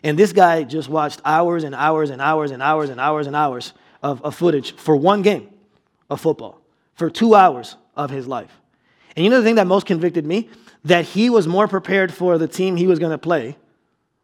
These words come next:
than I am for the enemy that I fight every day. Okay?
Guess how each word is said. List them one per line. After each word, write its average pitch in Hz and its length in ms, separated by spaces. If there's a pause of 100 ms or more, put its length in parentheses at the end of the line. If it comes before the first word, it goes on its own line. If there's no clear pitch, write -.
(200)
than 160 240
I 175 160
am 170 180
for 160 180
the 156 140
enemy 156 300
that 143 100
I 139 80
fight 139 240
every 120 220
day. 113 140 (1000)
Okay? 131 240